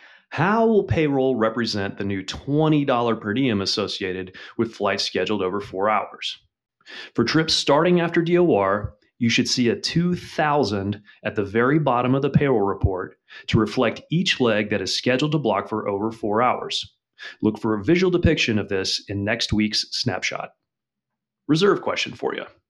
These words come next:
I'm coming in on the last leg of my reserve assignment, which is also the last day of my reserve block. Do I need to call scheduling to be released? Okay, couple key points here. The new language allows you to self-release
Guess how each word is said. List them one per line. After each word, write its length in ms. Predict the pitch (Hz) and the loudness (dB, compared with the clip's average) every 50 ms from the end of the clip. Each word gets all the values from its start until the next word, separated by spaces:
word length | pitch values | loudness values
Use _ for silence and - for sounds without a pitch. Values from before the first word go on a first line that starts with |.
| _ _ _ - - - - - - - | _ _ _ -20 -20 -20 -18 -18 -10 -4
I'm 240 | 113 117 117 117 | 0 0 0 0
coming 320 | - - - 214 208 196 170 | 0 0 0 2 4 4 4
in 180 | 160 160 160 | 4 4 4
on 120 | 156 135 110 | 4 4 2
the 60 | 95 | 2
last 380 | 92 104 113 120 135 135 - - | 2 0 0 0 0 -2 -2 0
leg 180 | 131 123 120 | 0 0 0
of 60 | 123 | 0
my 80 | 120 123 | 0 0
reserve 400 | 123 135 135 - 107 95 87 90 | 0 0 0 0 0 -2 -2 -2
assignment, 440 | - - - 92 90 82 98 - - - _ _ - - - - - - | -4 -4 -4 -4 -4 -4 -4 -6 -6 -10 _ _ -20 -20 -20 -20 -10 -6
which 160 | - 98 - | -4 -4 -2
is 140 | 98 - 107 | -2 -2 0
also 260 | 98 101 101 - 113 | 0 0 0 -2 -2
the 80 | 107 | -4
last 420 | 110 104 98 95 95 98 - - 101 | -2 0 0 0 0 0 -2 -6 -4
day 160 | - 98 92 | -2 -2 0
of 120 | 98 101 101 | -2 -2 -2
my 80 | 95 | -2
reserve 500 | 98 107 117 113 - - 90 90 92 90 | -2 0 -2 -2 -2 -2 -4 -6 -6 -6
block. 480 | - 113 135 143 104 98 - - - - - - _ _ _ _ _ _ _ _ _ _ - 101 95 92 | -4 -2 0 0 0 0 -2 -8 -12 -16 -16 -18 _ _ _ _ _ _ _ _ _ _ -20 -20 -8 -2
Do 260 | 110 165 208 233 226 | 2 4 4 6 4
I 120 | 220 220 | 4 4
need 340 | 214 185 165 165 160 160 160 | 4 4 4 4 4 2 -2
to 80 | - 127 | -4 -6
call 460 | - - - - 127 127 127 131 139 | -6 -6 -8 -4 0 0 2 2 0
scheduling 580 | - - - 117 104 101 101 104 104 107 110 | -2 -2 0 0 0 0 0 0 0 0 0
to 80 | 113 - | -2 -2
be 240 | 98 - 90 85 87 | -4 -6 -6 -6 -4
released? 560 | 90 95 107 135 143 127 - - - - - _ _ _ _ _ _ _ _ - - - - - - | -2 -2 0 0 0 0 0 -4 -6 -6 -10 _ _ _ _ _ _ _ _ -20 -20 -20 -10 -2 -2
Okay, 300 | 135 - - 104 104 - - | 0 0 0 -2 -4 -6 -2
couple 280 | - 151 151 175 165 | -2 0 2 2 0
key 200 | 165 - 170 160 | -2 -2 -6 -6
points 360 | - - 117 139 123 117 120 - | -4 -2 0 0 0 0 -2 -4
here. 300 | - - - - - - _ _ _ _ _ _ _ _ _ _ _ - | -8 -10 -12 -14 -16 -18 _ _ _ _ _ _ _ _ _ _ _ 0
The 80 | 104 | 2
new 240 | 104 110 113 135 160 | 4 6 8 8 6
language 300 | 160 170 175 175 175 180 | 6 4 4 2 2 2
allows 420 | 180 151 127 113 110 110 113 110 | 2 2 2 2 2 2 2 2
you 80 | 123 117 | 0 0
to 80 | 107 98 | 0 0
self-release 840 | - - - 98 107 - - 139 117 98 92 92 90 - - 90 | -2 -2 -2 -2 -2 -2 -2 -2 -2 0 -2 -2 -4 -6 -6 -8